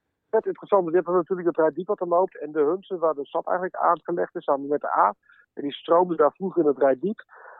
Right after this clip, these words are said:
En dat is tot vrij kort geleden op de geschiedenis, was het eigenlijk gewoon nog allemaal zee en gedeeltelijk waddeneilanden ook nog. En dat is later allemaal pas uitgepolderd. Maar je had een van de oudste wegen, die loopt hier vanuit de stad zo richting,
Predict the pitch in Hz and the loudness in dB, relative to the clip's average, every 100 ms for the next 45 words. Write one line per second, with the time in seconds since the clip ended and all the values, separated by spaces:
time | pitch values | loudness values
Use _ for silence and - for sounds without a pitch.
0 | _ - 143 143 _ 208 - 156 - 180 | _ 0 0 0 _ 0 2 0 2 2
1 | 185 - - - - 175 190 160 147 - | 2 2 0 0 0 0 2 0 -6 -12
2 | 160 139 131 123 160 - 143 143 - 143 | -10 -6 -6 -2 -2 -2 -4 -4 -2 -4
3 | 135 156 131 - - 196 170 127 131 - | -2 -2 -4 -4 0 2 2 -2 -10 -4
4 | 147 165 143 123 175 196 160 139 131 127 | 0 0 0 2 2 4 2 2 4 4
5 | 123 113 113 113 113 117 - 135 151 160 | 4 2 0 -2 -2 -4 -8 2 2 4
6 | 139 123 120 143 165 - 127 110 117 - | 0 -2 0 2 2 0 -4 -2 -2 -6
7 | - - - - _ 131 135 127 156 147 | -12 -20 -20 -20 _ 2 2 4 2 2
8 | 139 - 175 - 147 143 147 131 135 135 | 2 4 2 0 0 4 4 2 0 0
9 | 127 135 127 - 180 165 - 131 139 127 | -2 -4 -4 -2 0 0 0 0 0 -4
10 | 139 127 | -4 -6